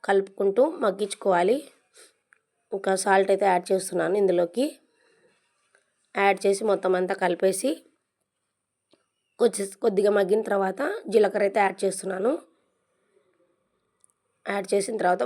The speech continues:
వాటర్ కూడా యాడ్ చేస్తున్నాను. వాటర్ యాడ్ చేసి కలిపేసి మొత్తం అంతా బాగా మగ్గించుకోవాలన్నమాట. ఈ తొక్కు, టమాటాలు అన్నీ బాగా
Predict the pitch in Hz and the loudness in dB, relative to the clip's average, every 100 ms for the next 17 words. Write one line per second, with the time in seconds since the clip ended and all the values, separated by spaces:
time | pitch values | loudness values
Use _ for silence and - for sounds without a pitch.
0 | 214 196 202 214 196 180 190 185 - 165 | 2 2 0 2 2 2 0 -2 -2 2
1 | 214 277 - _ _ _ _ _ _ _ | 6 4 4 _ _ _ _ _ _ _
2 | - - - - - - - - - - | -20 -20 -20 -20 -20 -20 -20 -20 -14 -2
3 | 190 202 208 190 196 196 - 254 - - | -2 0 0 0 0 -4 -2 -4 -4 -20
4 | - - - - 190 196 196 202 196 247 | -20 -20 -18 -8 -2 0 0 -2 -2 -2
5 | 226 - 214 196 196 269 - - - - | -2 0 0 2 2 0 -2 -20 -20 -20
6 | - - - 214 202 220 214 185 220 - | -20 -18 0 4 6 6 4 2 -2 0
7 | 208 196 190 185 180 269 330 - - - | 2 2 2 0 2 0 0 -10 -20 -20
8 | - _ _ _ _ _ _ _ _ _ | -20 _ _ _ _ _ _ _ _ _
9 | _ _ _ _ _ _ - 202 202 196 | _ _ _ _ _ _ -8 -4 -2 -4
10 | - 208 202 - - 208 196 196 185 190 | 0 2 0 -4 -2 0 2 2 2 4
11 | 196 190 190 190 185 | 2 2 2 2 2